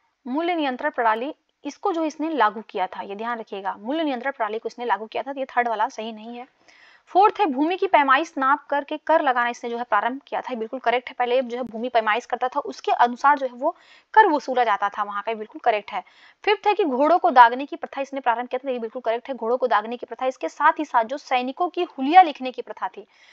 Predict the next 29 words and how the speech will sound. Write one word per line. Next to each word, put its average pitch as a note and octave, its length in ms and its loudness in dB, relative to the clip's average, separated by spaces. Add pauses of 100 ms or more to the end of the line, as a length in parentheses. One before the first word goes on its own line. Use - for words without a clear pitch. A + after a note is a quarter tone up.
(240)
जो C4+ 60 -6
सैनिकों C4+ 380 -2
का F4 100 2
हुलिया D#4 400 4
लिखा C4 280 0
जाता G#3+ 240 -2
था, C4+ 180 -4 (340)
जैसे A#3+ 160 0
आज C#4 180 2
का D4+ 100 2
आधार B3+ 320 2
कार्ड A3 220 0
है A#3 80 -6
ना, D4 300 -8
उसी - 140 -12
आधार A#3 280 0
कार्ड A3 220 -4
के A#3 140 -8
जै-, G#3+ 240 -12
जैसे G#3+ 320 -10
ही C4 220 -12 (380)
उस - 80 -20
समय A#3+ 140 -8
सैनिकों A3 320 -8
की C4 140 -8
हुलिया A#3 340 -4
लिखता A3+ 280 -4
था A3 140 -10
ये A3 180 -8